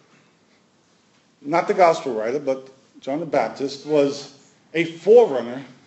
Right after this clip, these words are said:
of Jesus Christ. He and his mission were fo-, foretold by the prophet Isaiah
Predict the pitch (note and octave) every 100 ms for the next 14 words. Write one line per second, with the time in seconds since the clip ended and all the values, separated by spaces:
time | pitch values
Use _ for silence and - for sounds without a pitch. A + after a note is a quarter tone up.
0 | _ _ _ C#3+ C3+ A#2 B2 A#2+ - G3+
1 | D#3+ G2 - - _ _ - G3+ G#3 A3
2 | G#3 - - - - F#3+ B3 A3 G3 E3+
3 | F#3+ A#3+ - D#3 D3 - - - _ C#3+
4 | F3 - F3+ F#3+ - E3+ E3 A3+ A3+ E3
5 | D3 D#3+ D3+ C#3 - D#3+ D3+ D#3 C#3 C3
6 | C3+ D#3+ F3+